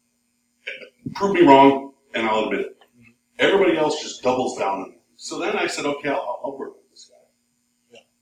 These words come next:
Speaker 1: And then I started doing some of this research, and then with the Saint Louis discoveries, we were going through all this stuff. And Tumblety went from me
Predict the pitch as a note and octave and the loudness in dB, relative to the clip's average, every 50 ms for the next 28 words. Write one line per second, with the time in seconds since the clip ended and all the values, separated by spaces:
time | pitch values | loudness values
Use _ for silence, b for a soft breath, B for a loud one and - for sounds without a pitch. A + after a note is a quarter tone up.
0 | _ _ _ _ _ _ _ _ _ _ _ - C3+ C#3+ D#3 E3 F#3 G3+ F#3+ - | _ _ _ _ _ _ _ _ _ _ _ -2 0 2 4 4 4 4 4 4
1 | - D3+ - - - - A#2 A2+ G#2+ G2+ - - - - - - - - - - | 4 4 4 4 0 -2 -4 -4 -4 -4 -8 -10 -12 -12 -12 -12 -12 -12 -12 -12
2 | - - - - - - - G#2 A2+ A#2 A#2+ A#2+ A#2 A#2 A#2 A#2+ - - - B2 | -14 -14 -14 -16 -16 -16 -14 -10 -8 -6 -4 -4 -4 -4 -4 -6 -10 -10 -8 -8
3 | A#2+ A#2+ C3 E3 F3 F3 - - - - - - B2 G#2+ - G2+ G2 G2 - A2 | -8 -6 -2 0 0 0 0 -2 -6 -10 -8 -4 -2 -2 -2 -4 -6 -8 -8 -8
4 | G#2+ G2+ G2 - B2+ C#3 D#3 E3 - - - A2+ - A#2 - - - - - - | -8 -8 -4 -2 0 0 0 0 -2 -4 -4 -4 -6 -6 -6 -12 -14 -14 -14 -14
5 | - - - - - - _ _ _ _ _ _ A#2 A2+ - - - D#3 - A3+ | -14 -18 -20 -20 -20 -20 _ _ _ _ _ _ -10 -10 -10 -8 -8 -4 -2 -2
6 | B3 A#3+ - - G#3+ F3+ - D#4+ - C#3 - - - - C#3 A#2 A2+ A2+ C#3+ D#3 | -2 -2 -4 -8 -8 -6 -4 -6 -6 -6 -10 -16 -12 -10 -8 -6 -2 -2 0 0
7 | C#3+ B2 - - - - _ | 0 0 -2 -4 -8 -16 _